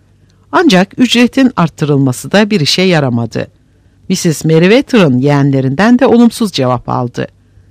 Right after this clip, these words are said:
Onlar herhangi bir kişinin hesabına çalışmak yerine kendi kamyon işlerini yapmayı tercih ettiklerini söylediler. Bir ikindi vakti Scarlett,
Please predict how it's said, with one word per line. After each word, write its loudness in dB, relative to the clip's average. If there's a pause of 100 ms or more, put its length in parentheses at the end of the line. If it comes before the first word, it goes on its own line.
(360)
Onlar 4
herhangi 2
bir 0
kişinin -2
hesabına 0
çalışmak -2
yerine -4 (320)
kendi 2
kamyon 2
işlerini 2
yapmayı 0
tercih 0
ettiklerini -2
söylediler. -6 (920)
Bir 4
ikindi 2
vakti -2
Scarlett, -4